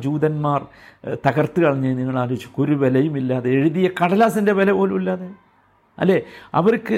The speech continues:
അവർക്ക് അവസാനം എന്താ സംഭവിച്ചത്? മുസ്ലിങ്ങളുടെ ഭാഗത്തു നിന്ന് തന്നെ യുദ്ധപ്രഖ്യാപനം ഉണ്ടായില്ലേ? ഒരുപാട് ജൂതന്മാരെ തോൽപ്പിച്ചില്ലേ? അവർ പിന്തിരിഞ്ഞ് ഓടിയില്ലേ? അവർക്ക് വലിയ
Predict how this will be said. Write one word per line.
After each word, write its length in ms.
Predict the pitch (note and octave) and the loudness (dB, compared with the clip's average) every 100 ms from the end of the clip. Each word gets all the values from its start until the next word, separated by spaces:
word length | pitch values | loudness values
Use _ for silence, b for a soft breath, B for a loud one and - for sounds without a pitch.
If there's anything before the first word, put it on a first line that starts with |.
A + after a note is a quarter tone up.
| - | 2
അവർക്ക് 260 | G3 G#3 G3 | 2 2 2
അവസാനം 360 | F3 F#3+ F#3+ F#3 D3+ | 2 0 0 0 0
എന്താ 180 | C#3+ E3 C3+ | -4 -6 -6
സംഭവിച്ചത്? 500 | B2 B2+ B2 B2+ A#2+ - b b b b b _ _ _ - | -10 -12 -10 -12 -12 -18 b b b b b _ _ _ -16
മുസ്ലിങ്ങളുടെ 500 | A2+ D#3+ F#3 G3 F#3+ F#3+ | -6 -2 0 2 4 2
ഭാഗത്തു 220 | F3+ D#3+ | 2 0
നിന്ന് 120 | F#3+ | 0
തന്നെ 120 | F#3 F#3 | 2 2
യുദ്ധപ്രഖ്യാപനം 680 | F3 F#3 F#3 G3+ F#3+ F#3+ G3 | 2 0 0 0 0 0 0
ഉണ്ടായില്ലേ? 340 | G3 G3 F3+ A#2 - b b b _ | 0 2 0 -2 -6 b b b _
ഒരുപാട് 420 | C3+ F#3+ G3 G3 G3 E3+ | 0 2 4 2 2 0
ജൂതന്മാരെ 580 | G3 G3+ G3 G3+ G3+ G3+ - | 0 0 0 0 0 -2 -2
തോൽപ്പിച്ചില്ലേ? 760 | G3 A#3 A3+ G3+ - A3 A3 C#3 - D#3+ | 0 0 -2 -8 -6 0 2 0 -2 -2
അവർ 120 | A3 A3 | 0 0
പിന്തിരിഞ്ഞ് 480 | G3+ G3+ G#3+ A3+ G#3+ A3 | -4 -2 -2 -2 0 2
ഓടിയില്ലേ? 400 | B3 B3 G#3+ C3+ F#2+ - b b - | 2 2 0 -2 -6 -16 b b -4
അവർക്ക് 280 | F3 G#3 G#3+ | -2 -2 0
വലിയ 180 | G3 A3+ | 2 4